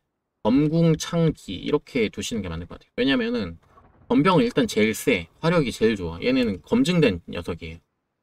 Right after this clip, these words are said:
제가 이거를 이제 투자를 많이 해가지고 클베 때 아레나 일 등을 하기도 했고, 이게 지금 아레나 일 등이 진짜 중요한 게 뭐냐면, 그냥 일 등이라 그러면 보통 투력 일 등을 얘기하는데, 이거 사실 투력은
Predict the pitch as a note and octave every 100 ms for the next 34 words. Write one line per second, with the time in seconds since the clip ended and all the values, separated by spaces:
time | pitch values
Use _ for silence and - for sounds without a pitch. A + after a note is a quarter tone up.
0 | _ _ _ _ A2 B2 A#2 D3 D#3 D3+
1 | C#3+ C3 B2+ B2 G2 F#2 - D3 C3+ F2+
2 | G#2 G2+ F2 F#2 A2 G2+ E2+ D#2+ - C#3+
3 | C#3 - F#2 F2+ B2 G#2+ G2 C3 G#2 A#2+
4 | G#2+ G#2+ - - D#2+ - _ _ _ _
5 | _ - C3 D3 B2 B2+ F#3 C3+ C3 F#3+
6 | D#3 C#3+ G#2+ C#3 A#2+ - A#2+ A#2+ G2+ E2+
7 | E2+ G2+ G#2 E2+ D#2+ _ _ _ _ _
8 | _ E3 G#3 G3 C3 D3+ F3 D#3+ B2+ G#2+
9 | F#2+ E2+ - A2 G2 - B3+ A#3 C#3 C3+
10 | A2 F2+ E2+ F#2 E2+ E2+ F#2+ E2+ - C#3
11 | C3 C3+ B2 - - F#3+ A#2 A2+ A2+ F#2
12 | E2 E2